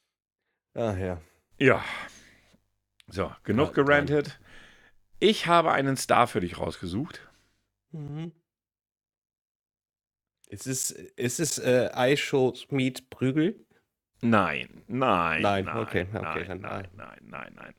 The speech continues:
Speaker 2: nein, nein, nein, das wäre jetzt zu einfach gewesen. Dann darfst du anfangen zu fragen.
Speaker 1: Ach so,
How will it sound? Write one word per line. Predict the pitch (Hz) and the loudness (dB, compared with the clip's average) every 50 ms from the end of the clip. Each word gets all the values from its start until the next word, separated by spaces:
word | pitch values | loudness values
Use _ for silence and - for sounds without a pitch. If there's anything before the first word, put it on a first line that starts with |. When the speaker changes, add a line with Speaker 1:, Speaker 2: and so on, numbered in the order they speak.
| _ | _
Speaker 2:
nein, | - 120 123 131 131 113 | -2 2 4 4 6 6
nein, | 92 85 76 69 | 4 4 2 0
nein, | 71 69 73 85 | -2 -4 0 2
das | 104 127 - - | 4 4 4 6
wäre | 123 98 | 6 6
jetzt | 95 - - | 6 4 2
zu | - | 2
einfach | - 82 85 80 - - - - | 2 2 2 0 -4 -8 -6 -6
gewesen. | - 82 73 71 - - - - - - - - - - 160 - - - - - - - - - - - - - - - - _ _ _ | -4 -4 -4 -6 -8 -10 -10 -8 -8 -8 -8 -8 -4 -4 -4 -4 -6 -10 -18 -18 -20 -20 -20 -20 -20 -20 -20 -20 -20 -20 -20 _ _ _
Dann | - 127 110 | 2 4 4
darfst | 113 104 95 92 - | 4 0 0 -2 -2
du | - 85 | 0 0
anfangen | 90 101 101 - 101 104 | 0 0 0 -2 -2 -2
zu | 104 - - | -4 -6 -8
fragen. | - - 160 139 95 78 - - - - _ _ _ _ _ _ _ _ _ _ _ _ _ _ _ _ _ _ _ _ _ _ _ - - | -4 0 2 4 2 2 0 -6 -18 -20 _ _ _ _ _ _ _ _ _ _ _ _ _ _ _ _ _ _ _ _ _ _ _ -6 -4
Speaker 1:
Ach | - 202 | -2 0
so, | - - 139 - - - | 0 0 -2 -2 -4 -8